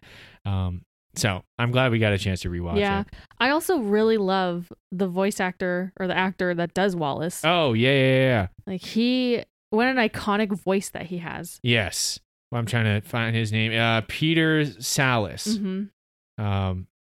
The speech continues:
Speaker 1: yeah, he's, yeah, he-, he's iconic. He's got that, where is he from?
Speaker 2: He was doing, I think they said they were doing Wallace's voice as a Y-, Yorkshire,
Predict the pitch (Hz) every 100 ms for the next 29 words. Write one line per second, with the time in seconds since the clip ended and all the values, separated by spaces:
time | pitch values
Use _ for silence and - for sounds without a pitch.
0 | _ _ _ - 113 87 110 123 120 101
1 | - _ _ 120 127 104 107 131 139 107
2 | 90 _ 147 139 117 - 117 104 135 147
3 | 165 165 139 151 180 180 175 196 202 190
4 | - _ _ _ _ - - 262 277 226
5 | 262 262 247 - 202 247 247 247 220 208
6 | 202 202 202 190 180 - _ _ _ _
7 | - 185 180 202 208 208 202 185 190 190
8 | 196 185 170 165 - 180 185 - - 160
9 | 170 190